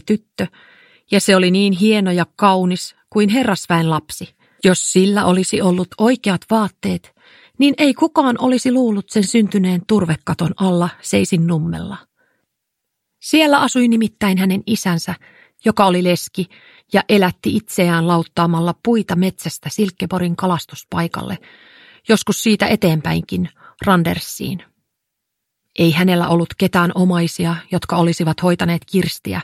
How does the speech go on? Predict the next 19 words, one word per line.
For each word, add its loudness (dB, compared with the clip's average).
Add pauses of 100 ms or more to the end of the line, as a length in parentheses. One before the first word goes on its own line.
(280)
joka 4
oli 2
kaksi -2
vuotta -2
nuorempi 0
kuin -4
Ib, -6 (640)
ja -2
sen 0
tähden -2
oli 2
hän 0
miltei 0
aina 0
Ibin 0
kotona -2 (380)
lauttakuormalla 0 (180)
tai 2
kanervikossa 0